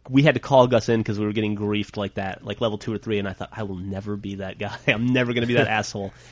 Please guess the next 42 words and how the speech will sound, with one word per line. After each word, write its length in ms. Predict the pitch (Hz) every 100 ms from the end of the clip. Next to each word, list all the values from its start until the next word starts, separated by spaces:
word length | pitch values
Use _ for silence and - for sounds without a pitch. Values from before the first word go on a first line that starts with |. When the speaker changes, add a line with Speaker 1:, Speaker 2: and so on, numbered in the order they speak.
| -
Speaker 1:
And 160 | 123 117
as 80 |
soon 320 | - - 147 151
as 80 |
I 120 | 135 127
play, 320 | 135 120 113
like, 300 | 113 110 -
anytime 360 | 147 151 139 123
I 60 |
go 100 | 117
back 140 | 110 110
to 60 |
WoW, 140 | 110 101
the 60 |
first 260 | 95 120 -
thing 120 | 107
I 40 | 98
think 180 | 104
of 80 | 101
is, 160 | 92 -
"Where 120 | 107
can 120 | 107
I 80 | 95
grief?" 380 | 92 90 - -
Speaker 2:
Yeah, 240 | 151 131
I 60 | 127
remember 380 | 143 160 160 147
I 100 | 147
had 60 | 156
to 40 |
go 180 | 143 131
save 180 | 143 135
you 60 |
Speaker 1:
<laughs> 0 |
Speaker 2:
guys. 180 | 127 117
Speaker 1:
Look 80 | 131
Speaker 2:
You 40 |
Speaker 1:
at 40 | 127
this 120 | 127
Speaker 2:
were 60 | -
Speaker 1:
fucking 260 | 147 151
alliance. 600 | 131 123 120 117 - -